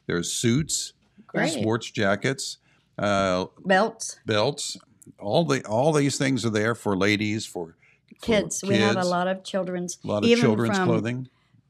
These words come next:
Speaker 3: from newborn all the way up.
Speaker 2: Okay.
Speaker 3: Okay, I have the number.
Speaker 2: Okay.
Speaker 1: <laughs>
Speaker 2: So if you have any questions, would like to, to volunteer,
Speaker 3: Yeah.
Speaker 2: you would like to donate, or you would like assistance.
Speaker 3: Yes.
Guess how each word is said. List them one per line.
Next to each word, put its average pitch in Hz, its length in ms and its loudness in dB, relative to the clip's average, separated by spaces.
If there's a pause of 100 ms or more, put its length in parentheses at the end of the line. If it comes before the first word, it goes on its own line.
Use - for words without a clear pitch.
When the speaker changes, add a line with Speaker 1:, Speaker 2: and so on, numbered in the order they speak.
(140)
Speaker 3:
from 190 420 0
newborn 202 720 2
all 196 120 2
the 202 80 -2
way 190 180 2
up. 151 260 -2 (160)
Speaker 2:
Okay. 190 460 2 (1600)
Speaker 3:
Okay, 208 260 -2
I 185 40 -2
have 190 200 -2
the 185 80 -2
number. 175 400 -4
Speaker 2:
Okay. 160 520 4
Speaker 1:
<laughs> - 100 -6
Speaker 2:
So 247 160 8
if 240 120 2
you 262 120 0
have 262 180 2
any 262 320 -2
questions, 254 880 0
would 202 240 0
like 214 260 4
to, 196 200 -2 (140)
to 233 120 0
volunteer, 262 920 2 (120)
Speaker 3:
Yeah. 165 60 -10 (100)
Speaker 2:
you 202 120 4
would 190 100 2
like 190 200 4
to 185 80 -4
donate, 233 720 0 (260)
or 208 420 6
you 202 400 2
would 190 200 0
like 202 200 4
assistance. 226 920 0
Speaker 3:
Yes. 190 360 -4